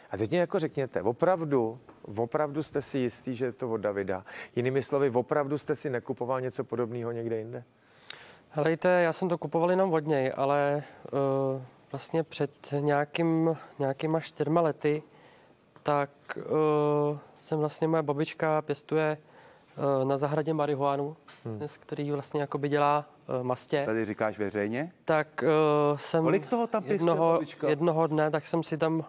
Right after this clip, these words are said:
Speaker 2: od babičky trošku vzal a
Speaker 3: Je takhle.
Speaker 2: stala se mi taková věc, že, eh,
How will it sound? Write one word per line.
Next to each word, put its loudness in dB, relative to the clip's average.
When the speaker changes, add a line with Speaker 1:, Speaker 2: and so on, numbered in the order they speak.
Speaker 2:
od -8
babičky -2
trošku -6
vzal 0
a 2
Speaker 3:
Je -16
takhle. -4
Speaker 2:
stala 2
se 0
mi 4
taková 4
věc, 2
že, 2
eh, 2